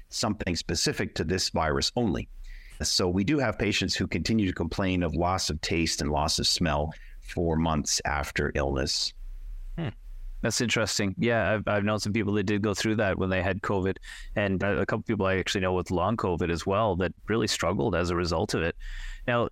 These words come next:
Speaker 2: you mentioned the variants like Omicron, for example. Do you think we'll see less and less long covid as the covid nineteen becomes a little bit less severe, especially with the fall approaching?
Speaker 1: In fact, I think we're already seeing reduction in long covid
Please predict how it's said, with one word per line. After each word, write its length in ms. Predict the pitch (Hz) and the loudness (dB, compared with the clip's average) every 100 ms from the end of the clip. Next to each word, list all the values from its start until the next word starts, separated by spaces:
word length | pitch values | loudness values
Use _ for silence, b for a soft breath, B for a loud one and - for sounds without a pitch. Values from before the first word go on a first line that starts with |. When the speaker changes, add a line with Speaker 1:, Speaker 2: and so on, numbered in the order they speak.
| - | -2
Speaker 2:
you 260 | 127 127 | 2 2
mentioned 460 | 123 143 160 185 147 | 2 0 2 0 2
the 180 | 131 107 | 2 2
variants 680 | 98 101 123 95 87 - | 2 2 2 0 -2 -2
like 200 | 98 87 | -2 0
Omicron, 580 | 92 101 104 - 95 87 | 0 0 0 0 0 0
for 140 | - 90 | 0 0
example. 640 | 82 92 90 87 90 85 B B B B 117 | 0 0 0 0 0 -2 B B B B -2
Do 100 | 120 | 0
you 80 | 120 | 2
think 240 | 135 135 | 0 0
we'll 200 | 120 110 | 0 0
see 240 | - 117 107 | 0 2 2
less 340 | 101 95 - | 2 2 0
and 100 | 113 | 0
less 360 | 98 101 - 107 | 2 2 0 0
long 180 | 101 | 0
covid 360 | 95 104 104 113 | 0 0 2 2
as 220 | 98 95 | 2 0
the 80 | - | -2
covid 240 | - 101 | -2 0
nineteen 320 | 95 92 - 95 | 2 0 0 0
becomes 440 | 92 101 92 - | 0 0 -2 -4
a 40 | - | -2
little 140 | 92 | 0
bit 100 | 87 | 2
less 200 | 90 95 | 2 2
severe, 460 | - 92 87 82 - | 0 0 2 2 0
especially 360 | 98 135 - 101 | 0 0 2 0
with 100 | 98 | 0
the 80 | |
fall 260 | - 95 110 | -2 0 2
approaching? 460 | 90 92 87 - - - - - - - - - - - - - | 2 0 0 -4 -6 -10 -10 -10 -10 -10 -10 -12 -14 -14 -14 -6
Speaker 1:
In 100 | 101 | -4
fact, 340 | 98 104 98 101 | 0 0 0 0
I 60 | |
think 240 | 92 110 101 | 0 -2 0
we're 160 | 101 | 2
already 260 | 98 98 95 | 4 4 2
seeing 540 | - - 104 98 95 | 2 2 2 4 2
reduction 680 | 92 90 92 - - 90 87 | 2 0 0 0 0 2 2
in 520 | - 85 87 87 85 78 | 2 2 2 2 2 2
long 340 | 85 87 87 | 2 4 2
covid 760 | - - 92 82 85 85 87 | 0 0 2 2 2 2 0